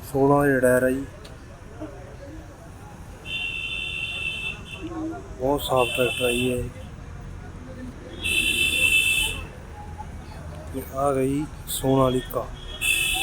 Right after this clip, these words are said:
ਇੱਕ ਸੰਤਾਲੀ ਹੈ ਜੀ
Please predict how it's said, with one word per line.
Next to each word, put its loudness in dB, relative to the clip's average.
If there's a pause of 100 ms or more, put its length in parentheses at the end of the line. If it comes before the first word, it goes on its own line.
(4000)
ਇੱਕ -6
ਸੰਤਾਲੀ 2
ਹੈ 2
ਜੀ -4